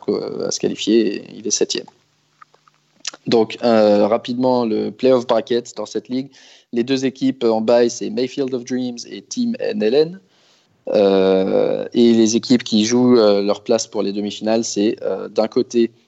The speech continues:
Assas City Mino qui finit troisième contre New York Jets qui finit sixième, et Team Droissard qui est donc quatrième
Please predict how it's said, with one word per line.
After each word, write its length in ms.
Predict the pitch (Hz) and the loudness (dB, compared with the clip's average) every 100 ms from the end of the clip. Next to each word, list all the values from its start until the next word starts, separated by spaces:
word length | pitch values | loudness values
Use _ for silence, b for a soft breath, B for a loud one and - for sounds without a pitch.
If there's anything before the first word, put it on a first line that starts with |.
| _ | _
Assas 340 | - 120 - 127 | -2 -2 2 0
City 360 | - 127 - | 0 -8 -6
Mino 300 | 120 123 127 | -4 -2 -4
qui 100 | - | -6
finit 160 | - 104 | -6 -6
troisième 380 | 101 104 113 107 | -2 0 0 -2
contre 260 | 98 - | -6 -6
New 80 | 120 | 0
York 240 | 123 113 113 | 2 2 2
Jets 280 | 113 - - | 0 -2 -12
qui 80 | |
finit 240 | 104 - 101 | -10 -8 -8
sixième, 400 | - 113 139 160 _ b b b b - | -4 0 0 0 _ b b b b 0
et 220 | 123 131 | 2 2
Team 320 | - - 120 | 0 -2 0
Droissard 420 | 117 110 110 117 | 2 2 2 0
qui 120 | - 101 | 0 -8
est 60 | |
donc 180 | 98 101 | -8 -10
quatrième 480 | 110 - 113 127 | -10 -6 -2 0